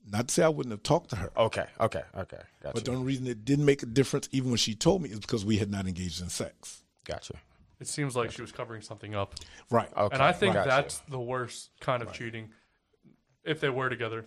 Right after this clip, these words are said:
Speaker 3: I'm going with something that's not even part of the story. If they were together and she was out seeing other guys, not even having sex, the worst part is the emotional cheating. That's by far the worst
Speaker 2: Mm-hmm.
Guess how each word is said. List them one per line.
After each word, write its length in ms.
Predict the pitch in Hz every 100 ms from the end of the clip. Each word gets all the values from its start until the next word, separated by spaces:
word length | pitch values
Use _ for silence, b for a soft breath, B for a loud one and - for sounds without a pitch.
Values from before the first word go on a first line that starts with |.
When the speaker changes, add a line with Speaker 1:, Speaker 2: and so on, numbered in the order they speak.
| -
Speaker 3:
I'm 180 | 123 107 -
going 240 | 117 110
with 100 | 107
something 200 | 127 110
that's 140 | 107 -
not 60 |
even 80 | 107
part 160 | - 107
of 40 |
the 20 | 101
story. 140 | 110
If 60 | 104
they 100 | 110
were 160 | 110
together 420 | 110 110 107 104 - _ _ _ _
and 300 | 113 110 113 -
she 240 | - 123
was 200 | 113 113
out 240 | 113 110
seeing 280 | - 123 113
other 140 | 107 107
guys, 240 | 113 107
not 120 | 113
even 120 | 110
having 180 | 107 110
sex, 460 | - 123 110 - - _ _ _ _ _ -
the 80 | 110
worst 300 | 117 123 -
part 200 | 117 110
is 100 | 104
the 80 | 107
emotional 500 | 104 110 107 110 101
cheating. 300 | - 101 104
That's 400 | 110 110 - - _ _ _ _
by 180 | 113 107
far 420 | 101 - 120 117
the 120 | 113 107
worst 320 | 110 107 -
Speaker 2:
Mm-hmm. 240 | 98 87